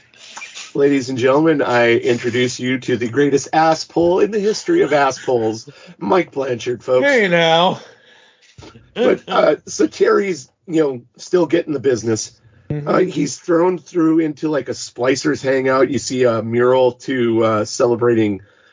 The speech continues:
Speaker 1: Selena
Speaker 2: Holy
Speaker 1: on the wall.
Speaker 2: Holy Selena.
Speaker 1: Yeah, and I, I love, it does that classic, like, what are those fins on Batman's glove for? As he sinks it in to, like, stop him from falling off the side of another skyscraper.
Speaker 2: Yep.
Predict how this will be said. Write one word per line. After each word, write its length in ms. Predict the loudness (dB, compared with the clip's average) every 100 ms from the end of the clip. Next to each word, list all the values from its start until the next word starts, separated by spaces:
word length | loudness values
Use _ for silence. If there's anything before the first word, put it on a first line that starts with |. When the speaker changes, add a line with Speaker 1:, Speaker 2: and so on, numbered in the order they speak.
| -14
Speaker 1:
Selena 500 | -4 -2 0 0 0
Speaker 2:
Holy 60 |
Speaker 1:
on 60 | 0
the 80 | -2
wall. 600 | 0 0 0 0 -2 -4 _
Speaker 2:
Holy 300 | -2 0 -2
Selena. 600 | -4 -6 -2 -2 -2 -6 -12 -16 -20 _ -4
Speaker 1:
Yeah, 360 | 0 0 -2 -4 -2
and 420 | 0 0 -2 -6
I, 160 | -2 -2
I 180 | 0 0
love, 360 | 2 0 -2 -8 _
it 140 | -4 0
does 180 | 0
that 220 | 0 -2 -4
classic, 500 | -2 0 0 0 -2
like, 180 | -2
what 120 | -2 0
are 80 |
those 200 | 2 0
fins 300 | 0 0 0
on 160 | 0 0
Batman's 540 | 0 -4 -4 -2 -2 0
glove 300 | 0 0 0
for? 240 | 2 2
As 140 | 2
he 360 | -2 0 0 -2 -12 _ _ _
sinks 500 | -2 0 0 0 0
it 140 | 2
in 300 | 2 0 -4
to, 120 | -2
like, 220 | 0 0 -2 _
stop 540 | -10 -6 0 2 0
him 360 | 0 0 0 -4
from 320 | -4 -4 -4
falling 420 | -4 0 2 2
off 220 | 2 0 -2
the 80 |
side 240 | -4 0 0
of 80 | 0
another 280 | 0 0
skyscraper. 800 | -2 -2 0 0 0 0 2 0 2
Speaker 2:
Yep. 220 | 0